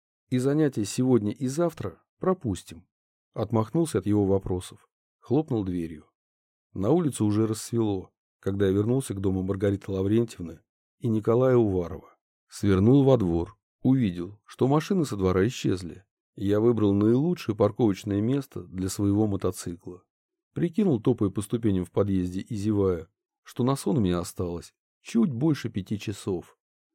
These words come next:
Распахнул дверь, шагнул в квартиру. Увидел выглянувшего в прихожую Кирилла. «Проснулись?»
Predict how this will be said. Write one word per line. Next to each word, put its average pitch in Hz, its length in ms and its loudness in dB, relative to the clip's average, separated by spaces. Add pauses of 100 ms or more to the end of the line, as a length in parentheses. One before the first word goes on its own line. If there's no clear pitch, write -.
(180)
Распахнул 95 560 0
дверь, 123 400 0
шагнул 98 420 -2
в 107 60 -8
квартиру. - 640 -4 (520)
Увидел 139 400 2
выглянувшего 107 720 2
в - 80 -12
прихожую 117 500 -2
Кирилла. 95 520 -4 (500)
«Проснулись?» 110 800 2